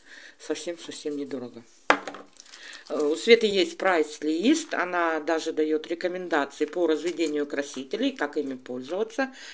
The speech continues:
Э, в общем, самое главное, я у нее заказывала пудры. Э, у меня была белая жемчужная, еще какая-то была. И вот я хотела попробовать зеленую,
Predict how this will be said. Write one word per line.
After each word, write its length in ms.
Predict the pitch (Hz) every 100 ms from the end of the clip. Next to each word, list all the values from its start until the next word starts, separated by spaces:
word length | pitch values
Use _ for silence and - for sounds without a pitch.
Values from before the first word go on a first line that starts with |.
| - - - - _
Э, 440 | - 151 151 147 143 139
в 60 | 190
общем, 300 | 190 196 196 - - - - - - - - - - - -
самое 280 | 240 262 220
главное, 400 | 220 320 277 214 - 247
я 120 | 302
у 40 |
нее 160 | 262 240
заказывала 580 | 202 226 226 220 196 190
пудры. 400 | - 190 220 294 - - - - -
Э, 360 | 302 151 147 147 151 -
у 260 | - 160
меня 320 | 180 175 170 156
была 300 | 160 156 147
белая 400 | 165 156 151 147
жемчужная, 640 | 147 147 - 277 269 277
еще 220 | 220 233
какая-то 340 | 240 254 254 233
была. 260 | 233 240 240 - - - - - -
И 60 |
вот 260 | 175 285 -
я 260 | 165 190 214
хотела 380 | - 202 202
попробовать 560 | 180 170 180 180 170 165
зеленую, 420 | 160 175 151 139